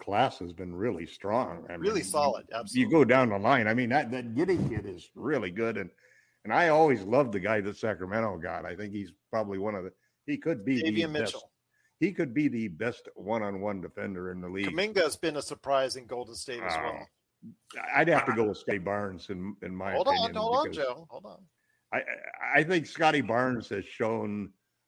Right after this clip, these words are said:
Speaker 1: the most, and, and if, and frankly, if Mobley hadn't got injured, he'd probably walked in with it.
Speaker 2: Yeah.
Speaker 1: You know, he, he opened the, that injury opened the door for Cade to get in there and compete.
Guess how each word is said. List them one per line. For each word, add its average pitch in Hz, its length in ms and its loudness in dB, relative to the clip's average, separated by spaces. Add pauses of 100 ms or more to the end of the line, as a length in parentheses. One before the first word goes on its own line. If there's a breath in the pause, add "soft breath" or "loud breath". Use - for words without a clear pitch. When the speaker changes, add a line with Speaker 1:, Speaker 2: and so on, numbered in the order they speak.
(220)
Speaker 1:
the 98 80 -6
most, 113 480 0
and, 120 180 -2
and 143 180 -2
if, 160 200 0
and 139 220 -2
frankly, 151 400 0
if 120 120 -2
Mobley 135 400 -2
hadn't 117 220 -4
got 104 180 -4
injured, 101 320 -6
he'd 101 180 -8
probably 92 460 -8
walked 87 340 -10
in 85 260 -12 (240)
with 98 220 -8
it. 78 200 -12
Speaker 2:
Yeah. 87 60 -10
Speaker 1:
You 78 60 -8
know, 78 200 -10 (480)
he, 104 280 -10
he 120 60 4
opened 113 300 0
the, 107 60 -4
that 113 200 -4
injury 101 360 -2
opened 98 280 -4
the 90 60 -6
door 92 280 -2
for 87 400 -8 (320)
Cade 101 360 0
to 104 80 -2
get 98 180 -2
in 101 160 0
there 98 220 0
and 90 100 -8
compete. 107 500 -2